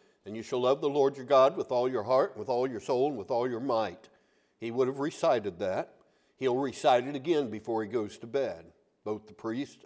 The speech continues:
and the Levite. But the priest comes and beholds, the Levite beholds, neither stops to help.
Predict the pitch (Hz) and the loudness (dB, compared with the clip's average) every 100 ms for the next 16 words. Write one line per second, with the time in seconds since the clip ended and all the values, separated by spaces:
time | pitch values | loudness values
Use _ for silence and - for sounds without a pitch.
0 | - 110 143 127 123 123 95 90 82 _ | -8 -4 0 0 0 -2 -2 -4 -6 _
1 | _ _ _ _ _ _ _ _ _ _ | _ _ _ _ _ _ _ _ _ _
2 | _ _ _ _ _ _ _ _ _ _ | _ _ _ _ _ _ _ _ _ _
3 | _ _ _ 107 - 110 143 135 - - | _ _ _ -10 -8 -2 0 0 0 4
4 | 143 175 143 123 113 107 143 170 180 127 | 6 6 2 -2 0 6 8 8 4 -2
5 | - - _ _ _ _ _ _ _ - | -16 -20 _ _ _ _ _ _ _ -4
6 | 107 127 156 147 143 135 131 135 135 202 | 0 2 8 8 8 2 4 6 6 4
7 | 104 - - - _ _ _ _ _ _ | -4 -16 -20 -20 _ _ _ _ _ _
8 | - 104 117 151 120 - 139 - - 156 | -4 2 4 4 0 4 4 4 -4 -4
9 | 107 98 - | -2 -2 -4